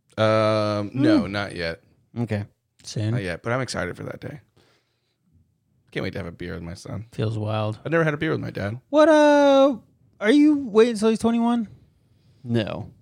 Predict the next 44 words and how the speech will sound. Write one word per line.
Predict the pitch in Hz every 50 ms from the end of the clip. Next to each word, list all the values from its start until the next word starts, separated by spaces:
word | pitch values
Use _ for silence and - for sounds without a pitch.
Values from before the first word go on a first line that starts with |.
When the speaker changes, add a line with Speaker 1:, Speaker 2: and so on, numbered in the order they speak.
| _ _
Speaker 1:
Probably | - - 392 370 190 147 143 127
not. | 117 110 117 123 131 - - - - - - - - _ _ _ _ _ -
But | - 196
it'll | 202 202
probably | 196 226 226 226 202
be | 185 185
like | 175 170 156 147
a | 151 143 131 120 110 107 101 95 90 - - _ _
Speaker 3:
Like | - 104 104
a | 101
fifteen? | - 120 107 - - 120 120 123 123 120 - - _
Speaker 1:
he's | - 151 160 156 143 139 - - - _ _ _ _ _ _ -
thirteen | 151 143 143 139 - 139 135 135 131 127 120
and, | 117 110
like, | 110 104 101 87 - - _ _ _ _ _ _ -
I'm | 113 120 123
Speaker 3:
Oh. | 127
Speaker 1:
drinking | 120 117 113 117
a | 113 104
beer | 104 110 110 110 110 110 110 -
and | - 104
he's | 104 104 104 98 92
like, | 101 95 92 90 - - _ _
"Uh, | - - 202 190
what's | 170 175 170 -
that | 175 170 160
taste | 170 165 156 147
like?" | 104 92 85 - -
I'm | -
like, | 117 117 120
"Okay, | 113 110 107 104 101
here | 98 101
you | 92
go." | 98 95 92 92 - - - - _ _ _
But | - 170 160
then | 190 196
I, | 185 165 151 - - - -
I'd | - 143 143 139
probably | 147 135 131 123
be | 107 113
like, | 113 107 101 -
"You | - 123
should | 120 - - -
wait, | 98 87 80 76 - -